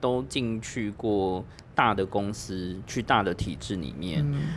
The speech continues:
Speaker 1: 那像刚刚杨明有聊到，就是他们之前的公司其实有做到杂志，也有做，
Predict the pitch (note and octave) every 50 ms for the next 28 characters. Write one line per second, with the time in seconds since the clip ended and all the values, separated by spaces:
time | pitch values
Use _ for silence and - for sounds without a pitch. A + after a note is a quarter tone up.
0 | D#3+ - - A#2+ A2+ G#2+ G2+ G2+ G2 F#2+ F#2+ F#2 F#2 F#2 F2+ F2+ F#2 F2 - -
1 | D3 C3+ A#2 A#2+ A2+ A2+ A2 G#2 F#2+ F#2+ F#2 F#2+ G2+ F2 F2 F2 E2 F2+ F#2+ G2+
2 | F#2+ G2 G2+ - G2+ G2 F#2 G2 G#2+ G#2 G2 F#2+ F#2 F#2 F#2 - G2+ F#2+ - G2+
3 | F2+ E2+ F2+ F2 - G2+ F#2 F#2+ G2+ - - F#2 - - F#2 - - F#2 F2+ E2+
4 | D2 - - - G2 F2+ - G2 F#2+ F#2 F#2 F2+ F2+ - - D#2+ - F#2+ - -
5 | G2+ F#2+ F2 D#2+ E2+ F2 F#2+ F#2 E2+ D#2 - - - - G#2 F#2+ F#2 F#2 F2 D#2
6 | B1